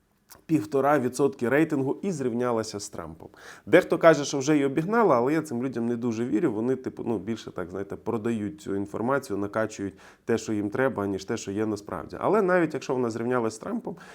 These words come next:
це непоганий шанс, е, все-таки отримати номінацію на з'їзді партії. Вчора, до речі, сказали, що все це буде сьомого серпня. Зроблять великий з'їзд і там висунуть когось із кандидатів. Можливо, Камалу Харріс, можливо, когось іншого.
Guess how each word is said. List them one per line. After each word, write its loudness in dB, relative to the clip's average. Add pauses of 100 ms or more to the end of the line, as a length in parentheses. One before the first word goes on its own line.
(140)
це 2
непоганий 6
шанс, 0
е, 2
все-таки -4
отримати -2
номінацію 0
на -4
з'їзді -6
партії. 0
Вчора, -4
до -4
речі, -4
сказали, -4
що -14
все -4
це -10
буде -4 (340)
сьомого 2
серпня. 0
Зроблять 0
великий 0
з'їзд -4
і -4
там -2
висунуть -4 (300)
когось 4
із -4
кандидатів. -2
Можливо, 2
Камалу -2
Харріс, -2
можливо, -2
когось -2
іншого. -2